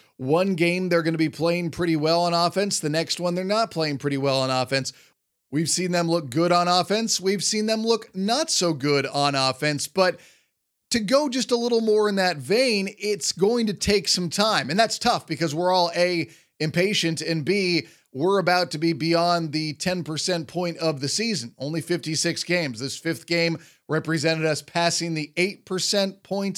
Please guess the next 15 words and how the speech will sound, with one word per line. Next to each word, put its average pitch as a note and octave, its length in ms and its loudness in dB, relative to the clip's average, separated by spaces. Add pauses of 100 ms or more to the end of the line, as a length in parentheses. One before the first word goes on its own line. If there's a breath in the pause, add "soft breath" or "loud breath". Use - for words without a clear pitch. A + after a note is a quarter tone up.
of F3 160 -2
the F3+ 80 0
year. F#3+ 380 0 (240 loud breath)
Yes, D3 360 2
I D3 120 2
did C#3+ 200 0
the C#3 60 0
math C#3+ 300 0
if B2 80 -4
you'd C3+ 160 -6
like D3 200 0
to A#2+ 60 -10
check E3 320 -2
me. C#3+ 200 -2 (280 loud breath)
But F#3+ 380 2